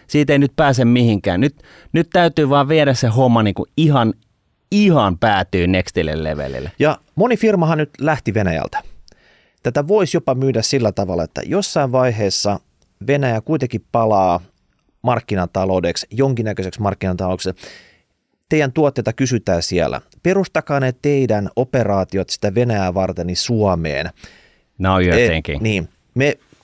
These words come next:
Speaker 2: s-, tää on paras tapa. Teillä ei ole enää sitä Venäjä-riskiä samalla tavalla, ja tästä kuitenkin niinku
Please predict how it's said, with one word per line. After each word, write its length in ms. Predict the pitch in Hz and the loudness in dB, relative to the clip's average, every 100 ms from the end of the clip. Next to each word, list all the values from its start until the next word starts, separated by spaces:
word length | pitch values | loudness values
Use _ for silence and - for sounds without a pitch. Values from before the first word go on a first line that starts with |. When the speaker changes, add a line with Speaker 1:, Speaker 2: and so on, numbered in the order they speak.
| _ - | _ -10
Speaker 2:
s-, 160 | - - | -10 -2
tää 100 | 196 | 0
on 220 | 180 143 - - | 2 -2 -6 -2
paras 340 | 208 190 147 - | 0 0 -2 -2
tapa. 400 | 147 - 123 104 _ _ _ | -2 0 -2 -4 _ _ _
Teillä 180 | 151 143 | 0 2
ei 60 | |
ole 60 | 135 | 2
enää 160 | 190 151 | 2 0
sitä 180 | 120 | -2
Venäjä-riskiä 640 | 131 170 135 107 101 - 80 | 0 2 2 0 -2 -4 -2
samalla 380 | 131 139 104 92 | 0 0 0 -2
tavalla, 500 | - 175 147 127 120 - _ _ | -2 -2 0 0 -2 -6 _ _
ja 80 | 120 | -6
tästä 340 | - 139 - - | -2 -2 -2 -2
kuitenkin 400 | 139 117 110 104 | 0 0 -2 -4
niinku 260 | 98 101 | -4 -6